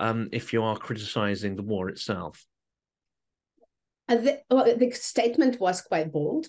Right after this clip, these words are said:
Speaker 2: and in the statement he does, uh, denounce the, uh, the, the, the war, and he condemns the war in Ukraine, and saying that this is a terrible thing and he cannot support this. He also dwells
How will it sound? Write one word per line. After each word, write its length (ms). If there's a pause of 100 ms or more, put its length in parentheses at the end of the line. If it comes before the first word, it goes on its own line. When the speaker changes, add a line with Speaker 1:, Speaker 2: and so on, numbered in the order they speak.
(120)
Speaker 2:
and 420
in 260
the 80
statement 480
he 260
does, 640 (140)
uh, 360
denounce 640
the, 400
uh, 200 (120)
the, 240
the, 100
the 120
war, 360
and 400
he 160
condemns 580
the 120
war 500 (280)
in 180
Ukraine, 540
and 160
saying 340
that 160
this 180
is 140
a 60
terrible 560
thing 500 (220)
and 120
he 200
cannot 420
support 400
this. 320 (220)
He 180
also 600
dwells 520